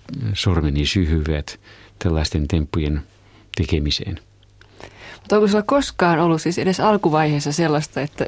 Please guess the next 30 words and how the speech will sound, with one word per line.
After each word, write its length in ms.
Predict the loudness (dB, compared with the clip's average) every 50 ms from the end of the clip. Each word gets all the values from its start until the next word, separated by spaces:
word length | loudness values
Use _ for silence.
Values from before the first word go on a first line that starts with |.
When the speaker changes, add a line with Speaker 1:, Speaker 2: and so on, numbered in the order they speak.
| -4 -6
Speaker 2:
että 200 | -4 -4 -4 -2
sulla 120 | -2 -2
on 60 | 0
sellainen 260 | 0 0 0 2 2
olo 160 | 2 2 2 2
ollut, 200 | 2 0 -2 -4
että, 220 | _ -4 -4 -4 -4 -10 -14 -16 -16 _ -20 _ _
että 360 | -6 -6 -6 -2 -2 -2 -2 -2 -6 _ -20 _ _ _ -20 -20 _ _ _ _ -18 -8
sä 120 | -4 -2
olisit 240 | 0 0 0 -2 -2 0
voinut 200 | 2 2 4 4
lannistua 640 | 4 4 4 4 4 2 2 -2 -4 -2 -2 -2 -2
tai 260 | -2 -2 -2 0 0
näin 260 | 2 2 0 0 -2
kuitenkin, 420 | -2 -2 -2 -2 -2 -2 -4 -6 -8
kun 140 | -8 -12 -6
se 100 | -4 -4
on 120 | -4 -4 -6 -10 -8 -2
Speaker 1:
En, 380 | 0 2 2 4 4 4 4 4
en 380 | 6 6 6 6 6 6 6 6
lannistua, 760 | 6 6 6 6 6 6 4 4 2 -2 -2 0 2 2 4
mutta, 440 | 4 4 4 2 0 0 0 0 0 0 -4 -12 _ _ 0 2 2
mutta 260 | 2 2 0 -2 -6
kyllä 360 | -2 0 2 2 2 2 2
voin 320 | 2 2 2 4 2 2 2 0
toki 300 | -2 0 2 2 2 2
sanoa, 400 | 2 2 2 4 4 4 2 0
että 180 | 0 0 -2
esimerkiksi 500 | -2 0 0 0 2 2 0 -2 -4 -2
kun 320 | 0 2 2 4 2 0